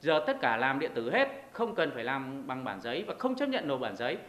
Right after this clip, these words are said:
Nghe thì có vẻ chúng ta có thể giao dịch ở trên điện tử hết và chúng ta không cần phải đến Sở Kế hoạch Đầu tư nữa. Nhưng không phải.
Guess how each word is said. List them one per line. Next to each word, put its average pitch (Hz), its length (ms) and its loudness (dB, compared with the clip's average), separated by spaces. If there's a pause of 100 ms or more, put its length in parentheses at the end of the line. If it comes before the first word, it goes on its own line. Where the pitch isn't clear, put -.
(720)
Nghe 202 220 0
thì 151 100 -6
có 196 80 2
vẻ 131 200 2
chúng 165 100 -10
ta 170 140 0
có 190 140 -6
thể 120 140 -6
giao 175 400 2
dịch 139 220 -4
ở 113 100 -6
trên 165 320 -4
điện 160 200 -2
tử 107 180 -4
hết 202 120 -2
và 156 100 0
chúng 160 100 -8
ta 180 60 0
không 185 240 -6
cần 131 160 -4
phải 101 100 -10
đến 120 160 -6
Sở 104 120 -12
Kế - 40 -12
hoạch 139 140 -8
Đầu 110 100 -8
tư 143 200 -4
nữa. 185 200 -8 (420)
Nhưng 220 160 -2
không 220 140 -6
phải. 104 160 -10